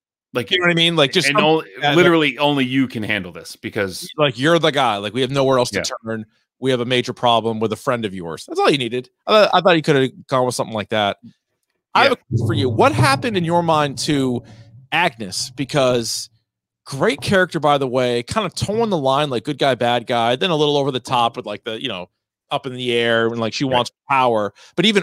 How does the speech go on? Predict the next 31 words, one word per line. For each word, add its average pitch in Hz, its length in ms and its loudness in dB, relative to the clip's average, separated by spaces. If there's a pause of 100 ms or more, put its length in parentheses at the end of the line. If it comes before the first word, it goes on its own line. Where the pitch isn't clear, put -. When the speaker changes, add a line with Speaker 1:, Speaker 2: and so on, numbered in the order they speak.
Speaker 2:
ear-, 220 180 8
like, 165 140 2
the - 140 -14
early 196 300 6
Salem 160 440 2
witch 196 200 0
stuff, 113 340 0
she - 180 -6
seemed 160 280 -4
like 139 160 -2
she - 100 -8
was 135 140 -2
actually 135 480 -2 (120)
maybe 139 200 -4
not 110 200 2
a 208 40 2
bad 196 240 0
guy. 240 240 -2
Like, 147 260 0 (540)
I 214 100 4
thought 320 160 6
a 262 40 4
fascinating 190 540 0
character. 127 500 0 (140)
My 165 140 2
question, 247 380 0
though, 143 200 2
is 127 400 -2 (800)
at 151 120 -6
the 170 200 -2
end, 165 440 0